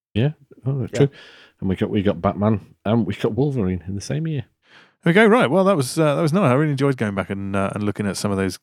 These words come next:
Speaker 3: those games from, uh, from ten years ago.
Speaker 2: Hmm, makes us all feel old.
Speaker 3: <laughs> Wait until,
Speaker 1: <laughs> It's
Speaker 3: wait until we do twenty years.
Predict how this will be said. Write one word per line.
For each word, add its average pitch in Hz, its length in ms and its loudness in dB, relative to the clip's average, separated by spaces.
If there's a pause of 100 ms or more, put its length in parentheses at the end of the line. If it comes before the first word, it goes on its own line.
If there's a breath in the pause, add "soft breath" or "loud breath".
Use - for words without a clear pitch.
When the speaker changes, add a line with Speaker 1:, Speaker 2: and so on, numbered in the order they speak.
(160)
Speaker 3:
those 98 240 -2
games 110 480 -2
from, 101 460 -6
uh, 98 240 -4 (340)
from 101 220 -6
ten - 180 -6
years 101 220 -4
ago. 107 300 -2 (540)
Speaker 2:
Hmm, 143 100 -8 (140)
makes 127 320 -6
us 127 60 -2
all 117 80 0
feel 110 240 0
old. 110 120 0
Speaker 3:
<laughs> - 1300 -4
Wait 120 100 4
until, 107 340 2
Speaker 1:
<laughs> - 40 -20
It's - 240 -6
Speaker 3:
wait 120 100 4
until 110 160 0
we 107 60 2
do 104 120 0
twenty 110 280 -2
years. 92 340 -8